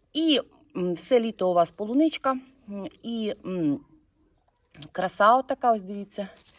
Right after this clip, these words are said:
Це ось щось уже хтось під'їв, чи слимак, чи що. Е, можна її як,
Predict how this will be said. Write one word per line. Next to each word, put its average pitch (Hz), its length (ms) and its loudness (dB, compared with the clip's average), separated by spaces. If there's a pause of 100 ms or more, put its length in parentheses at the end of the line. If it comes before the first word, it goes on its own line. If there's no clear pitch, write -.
(500)
Це - 140 -10
ось 214 100 -6
щось - 300 -18
уже 196 140 -8
хтось - 240 -14
під'їв, 175 580 -10
чи - 120 -12
слимак, 196 420 -4
чи - 160 -14
що. 247 280 -2 (1700)
Е, 247 220 0
можна 240 380 4
її 208 400 -4
як, 196 420 -2